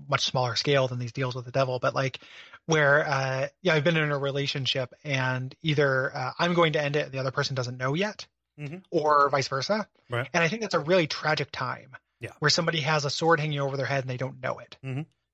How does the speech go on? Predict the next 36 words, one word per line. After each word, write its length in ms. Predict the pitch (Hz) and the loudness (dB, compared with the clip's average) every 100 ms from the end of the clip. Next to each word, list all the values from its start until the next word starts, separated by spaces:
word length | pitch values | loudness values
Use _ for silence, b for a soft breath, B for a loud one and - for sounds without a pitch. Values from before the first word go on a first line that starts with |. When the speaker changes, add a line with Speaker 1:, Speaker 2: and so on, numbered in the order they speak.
| _ | _
Speaker 1:
Um, 500 | 147 131 131 127 131 | -2 0 2 0 -2
you 100 | 160 | 0
know, 160 | 143 135 | 2 4
or 140 | 165 151 | 4 4
they 100 | 151 | 4
have 260 | 156 151 | 2 0
this, 140 | 143 - | -2 -6
this 160 | 143 | -6
kind 160 | - 156 | -4 -4
of 80 | - | 0
thing, 260 | 277 180 | 0 2
this, 160 | 147 - | 0 -2
like, 140 | 143 | -4
emotional, 720 | 156 143 156 165 175 156 147 | -4 -2 -2 -2 0 2 0
this, 160 | 143 135 | 0 -2
like, 200 | 143 139 | -2 -2
lie, 420 | 135 139 - - - _ _ _ _ _ - | -2 -2 -4 -10 -18 _ _ _ _ _ -2
essentially. 560 | 127 131 - - 78 - B | 0 2 0 -2 -4 -8 B
Speaker 2:
Yeah. 140 | 101 90 | -12 -4
Speaker 1:
Um, 460 | 160 143 139 135 143 - | 0 2 0 -4 -6 0
and 240 | 165 156 | 2 2
that's, 420 | 160 180 - - - | 2 0 -4 -8 -4
like, 140 | 151 | 0
what 120 | 151 | 2
Olgerd 320 | 143 147 160 214 | 2 4 4 4
is, 400 | 196 131 127 - | 2 0 -6 -2
right? 200 | 143 160 | 0 2
Like, 140 | 151 | 0
he, 320 | 160 156 170 | 0 0 0
he 240 | 160 160 156 | -2 0 2
is, 220 | 156 143 | 2 2
a, 120 | 165 | -2
he 180 | 143 156 | -4 -6
self-justifies, 840 | 139 170 160 151 - 135 135 131 | -2 -2 0 0 -2 -4 -4 -6
he 120 | - 139 | -8 -10
lies. 520 | 127 131 - - | -8 -6 -6 -6